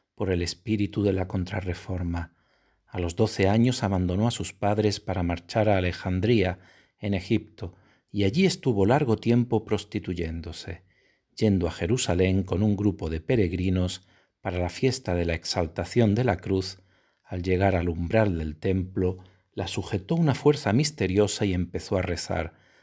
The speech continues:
arrepintiéndose de sus pecados. Decidiendo cambiar de vida, cruzó el Jordán y entró en el desierto de Arabia,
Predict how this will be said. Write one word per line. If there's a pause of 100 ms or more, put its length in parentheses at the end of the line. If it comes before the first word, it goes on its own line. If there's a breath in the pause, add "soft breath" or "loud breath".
(140 soft breath)
arrepintiéndose
de
sus
pecados. (480)
Decidiendo
cambiar
de
vida, (120)
cruzó
el
Jordán
y
entró
en
el
desierto
de
Arabia,